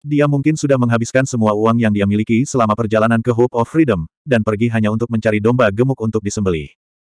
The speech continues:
"Kenapa aku sangat tidak beruntung?" gumam Zuan. Dia hanya menemukan beberapa pil, senjata, dan barang-barang lain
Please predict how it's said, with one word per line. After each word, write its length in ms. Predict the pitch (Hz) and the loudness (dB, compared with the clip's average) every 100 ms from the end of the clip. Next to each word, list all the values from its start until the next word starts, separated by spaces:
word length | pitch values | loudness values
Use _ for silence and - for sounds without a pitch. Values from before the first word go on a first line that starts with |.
| _ _ _ _ _ | _ _ _ _ _
"Kenapa 380 | - 143 135 151 | -4 0 2 0
aku 160 | 139 143 | 0 -2
sangat 260 | 131 123 | 0 0
tidak 240 | 131 117 117 | 0 0 2
beruntung?" 480 | 123 131 107 98 - | 2 2 0 -2 -6
gumam 320 | 139 151 147 113 | 0 2 2 0
Zuan. 420 | 104 110 87 76 69 _ _ _ | 0 -2 -2 -6 -12 _ _ _
Dia 220 | 147 147 151 | -2 0 2
hanya 240 | 143 147 | 0 0
menemukan 380 | 135 117 113 127 | 2 0 2 0
beberapa 380 | 123 107 101 113 | 2 2 0 0
pil, 300 | 117 110 156 - | 0 0 0 -4
senjata, 640 | - 127 113 101 87 107 - - | -4 -2 0 2 0 -2 -8 -4
dan 160 | 147 147 | 0 2
barang-barang 400 | 123 110 104 101 | 2 2 2 2
lain 240 | 101 113 | 0 0